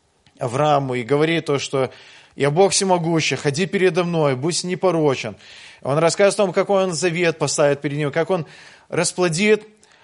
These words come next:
его, и говорит: «Ты уже будешь не Авраамом, ты будешь Авраамом, и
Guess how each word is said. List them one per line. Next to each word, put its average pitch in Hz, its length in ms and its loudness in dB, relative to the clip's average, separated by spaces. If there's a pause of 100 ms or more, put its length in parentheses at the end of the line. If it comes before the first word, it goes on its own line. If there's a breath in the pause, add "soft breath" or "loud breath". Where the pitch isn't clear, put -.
(600 soft breath)
его, 175 520 2
и 165 420 0
говорит: 202 480 4
«Ты 214 120 2
уже 190 360 2
будешь 185 480 -2
не 165 540 -4
Авраамом, 180 500 4
ты 175 100 -4
будешь 185 240 2
Авраамом, 165 720 2 (600 loud breath)
и 151 400 0